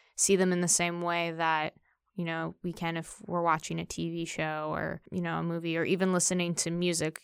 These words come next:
you know, even though that's not using our sight, we, we might still know what that band looks like. Maybe we're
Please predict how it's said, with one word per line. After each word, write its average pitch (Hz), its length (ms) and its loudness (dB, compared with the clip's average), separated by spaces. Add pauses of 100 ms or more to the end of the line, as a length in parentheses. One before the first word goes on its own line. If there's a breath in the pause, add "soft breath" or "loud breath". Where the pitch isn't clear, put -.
(120)
you 180 160 -4
know, 160 260 -4
even 170 220 -8
though 170 80 -6
that's 165 260 -2
not 165 320 -2 (540)
using 175 260 0
our 165 120 0
sight, 196 300 6
we, 180 220 2 (140)
we 196 160 4
might 190 220 8
still 185 220 4
know 175 180 4
what 170 160 2
that 156 180 2
band 160 220 -2
looks 165 240 -2
like. 170 160 -2
Maybe 165 320 -2
we're 160 220 -6